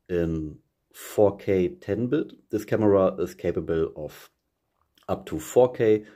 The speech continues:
fifty or sixty pictures per second. I use most of the time four K twenty-five pictures per second.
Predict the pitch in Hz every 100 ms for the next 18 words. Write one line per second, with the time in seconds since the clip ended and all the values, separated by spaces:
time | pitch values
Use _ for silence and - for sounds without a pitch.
0 | _ _ - 139 - 110 92 - 113 -
1 | - 95 92 - - 113 107 104 92 -
2 | - _ _ - 123 127 131 127 - _
3 | - 90 85 82 - 87 92 95 - -
4 | 87 82 82 - - _ - - 98 98
5 | 92 90 87 - 90 95 - 82 80 -
6 | 90 - - - 85 113 117 113 107